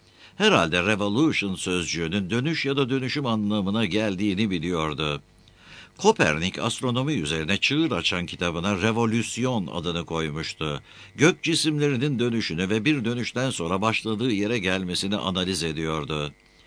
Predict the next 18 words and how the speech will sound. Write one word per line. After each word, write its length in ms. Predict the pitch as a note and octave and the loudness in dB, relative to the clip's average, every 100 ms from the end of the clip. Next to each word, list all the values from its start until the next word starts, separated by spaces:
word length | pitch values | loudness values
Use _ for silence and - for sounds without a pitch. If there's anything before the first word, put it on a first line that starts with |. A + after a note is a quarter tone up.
| - - - F#2 | -20 -20 -6 2
Dünyaya 580 | D3+ F#3 F3+ F#3 F3+ C3 | 4 6 4 4 2 2
dönüşü 380 | D3+ D3 - | 0 -2 -2
yakıştırmıştır. 1120 | C#3 A#2 B2 - G2+ F2+ E2+ G2 - D2+ D2 - | -2 -2 -2 0 0 0 0 0 -2 -4 -6 -10
Başlangıçta 720 | - E2+ - F2 E2+ D2+ F#2 | -2 0 0 -2 -2 -2 -2
hiçbir 440 | G2 E3 - D3+ C#3 | 0 0 0 0 0
politik 420 | C3 B2+ B2 B2 | 0 0 0 0
anlamı 360 | A#2+ A2+ A#2 A#2 | 0 2 2 2
olmayan 680 | F2+ C3+ A2+ A2 A2+ G#2 | 2 2 2 0 0 0
bir 180 | F#2+ G#2+ | 0 0
sözcüktür. 920 | - F2 E2+ C#2 E2+ - D#2 D2+ - - - - - - - - - - G2+ | -2 -2 -2 -2 -6 -6 -4 -4 -6 -14 -20 -20 -20 -20 -20 -20 -20 -12 0
Bizler 440 | D#3+ D#3+ G3+ F#3+ | 2 4 4 4
Türkçe 440 | - G#3 - A#2+ | 2 -2 0 0
saydığımız 840 | G2+ F2 E2+ D2+ D#2+ D#2+ G2+ F#2+ F#2+ | 0 2 0 2 0 0 0 0 2
devrim 400 | B2+ A2+ E3+ D3+ | 2 2 -2 -2
sözcüğünü 540 | D3 C#3+ G#2+ C#3 C3+ | -2 -2 0 -2 -2
genel 360 | B2 B2 D3 A2 | -2 -2 0 0
anlamıyla 580 | G2 F#2+ F#2 A2+ F2+ | 0 0 0 0 0
kullanıyorduk. 880 | F2 F#2 E2 E2+ E2 D#2+ D#2 D#2+ D#2 | -2 -4 -2 -2 0 -2 -2 -2 -4